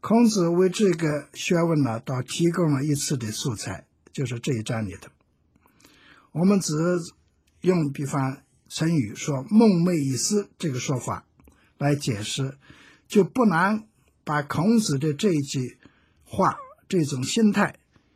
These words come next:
用跟耶稣的话相比。耶稣也给门徒们说过，就是因为他门徒们劝耶稣说：“拉比，你吃吧。”请他吃买来的东西。耶稣说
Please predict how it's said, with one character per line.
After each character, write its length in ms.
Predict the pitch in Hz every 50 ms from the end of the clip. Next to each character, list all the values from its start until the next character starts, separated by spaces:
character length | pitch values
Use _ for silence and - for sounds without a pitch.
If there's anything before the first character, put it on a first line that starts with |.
| _ _ _
用 340 | - 208 196 175 165 160 - -
跟 240 | - 196 180 180 180
耶 180 | 185 175 156
稣 260 | 143 135 - 190 196 196
的 160 | 180 170 143
话 280 | 139 - 156 123 98
相 340 | - - - 151 120 117 117
比。 220 | - - - - _ _ _ _ _ _ _ _ _ _ _ _ _ _ _ _ _ _ _ _ _
耶 160 | - 156 151 151
稣 200 | 147 - 180 165
也 200 | 156 156 156 151
给 220 | 139 - 156 143
门 220 | 127 131 139 151
徒 140 | 143 151 147
们 160 | 127 127 131
说 180 | 123 - 160 143
过， 300 | 135 135 147 117 95 - _ _ _ _ _ _ _ _ _ _ _ _
就 180 | _ - - 143
是 160 | 135 151 147
因 160 | 143 147 151
为 160 | 143 143 135 131
他 300 | 135 - - 135 139 139
门 340 | 139 135 127 139 151 165
徒 100 | 151 160 147
们 180 | 135 139 135
劝 280 | 139 - - 170 151 143
耶 180 | 139 151 156 143
稣 240 | 131 - 165 160 147
说 420 | - - 151 147 147 147 143 139 - - - _ _ -
：“拉 200 | 143 147 160 180
比， 400 | 170 147 151 156 156 156 139 - _ -
你 140 | - 135 139
吃 240 | 135 - - 202 196
吧。” 360 | 175 185 156 135 - - _ _
请 200 | - - 131 131
他 120 | 139 151 143
吃 420 | 139 - 165 156 151 147 143 139
买 320 | 135 131 123 139 131 123
来 160 | 120 131 143 151
的 100 | 156 147
东 220 | 147 160 165 156
西。 240 | 143 - 143 139 - _ - _ _ - - _ _ -
耶 120 | 156 151
稣 200 | 139 135 - 143
说 380 | 127 - - 127 117 117 -